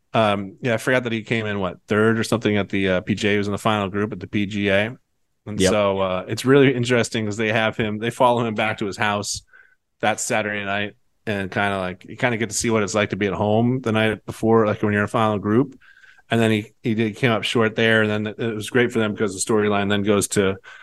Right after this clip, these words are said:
Speaker 1: Brookline, and it's all this behind the scenes stuff of him winning the U S Open. And it's really good. And that's when the,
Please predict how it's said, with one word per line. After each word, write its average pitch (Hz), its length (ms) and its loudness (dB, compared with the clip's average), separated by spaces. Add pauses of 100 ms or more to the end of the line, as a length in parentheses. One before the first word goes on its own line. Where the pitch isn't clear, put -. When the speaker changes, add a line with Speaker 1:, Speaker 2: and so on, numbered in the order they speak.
(340)
Speaker 1:
Brookline, 127 640 2 (160)
and 123 120 -4
it's 113 120 -4
all 120 100 4
this 113 100 0
behind 113 280 0
the 104 40 -6
scenes 113 300 -4
stuff - 300 -4
of 98 140 -8
him 98 500 -4 (340)
winning 101 460 -2 (160)
the 104 80 2
U 95 80 4
S 85 120 0
Open. 87 360 0 (200)
And 104 80 -6
it's 98 120 -6
really 107 140 -2
good. 127 60 -4
And 127 80 -2
that's 131 220 2
when 123 160 0
the, 110 220 -4